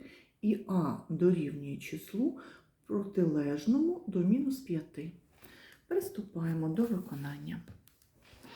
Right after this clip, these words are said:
Завдання перше. Якщо А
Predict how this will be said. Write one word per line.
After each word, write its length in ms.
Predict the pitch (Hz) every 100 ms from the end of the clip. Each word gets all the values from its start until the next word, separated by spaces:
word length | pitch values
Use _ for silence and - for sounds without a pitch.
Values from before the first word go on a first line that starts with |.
| - - - - -
Завдання 680 | 170 180 160 160 147 147
перше. 720 | 139 - 139 123 - - 262 320 - _ _ _ _ _ _ _ _ _ _ _ _ _ _ _ _ _ _ _ _ _ _ _ _ _ -
Якщо 1080 | 185 262 - - - - 196 165 160 208 269 - - _ _ _ _ _ _ _ _ _ _ _
А 460 | 202 185 165 170